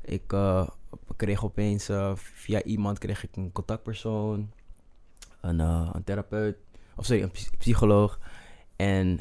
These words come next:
eh, daar, eh, ja, ben ik, eh, langs gegaan. En, eh, het was best wel eng, want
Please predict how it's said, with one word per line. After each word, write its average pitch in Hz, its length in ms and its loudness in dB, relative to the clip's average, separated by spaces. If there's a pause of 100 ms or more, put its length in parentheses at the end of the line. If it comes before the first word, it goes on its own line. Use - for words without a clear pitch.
eh, 90 360 2
daar, 104 340 6 (260)
eh, - 160 -6
ja, 110 200 -4
ben 95 180 0
ik, 90 160 -2
eh, 90 200 0 (160)
langs 104 260 -4
gegaan. 85 380 -10
En, 85 160 -6
eh, - 180 -4 (2250)
het - 80 -16
was 104 140 4
best 110 180 8
wel 110 160 6
eng, 113 280 8
want 101 240 2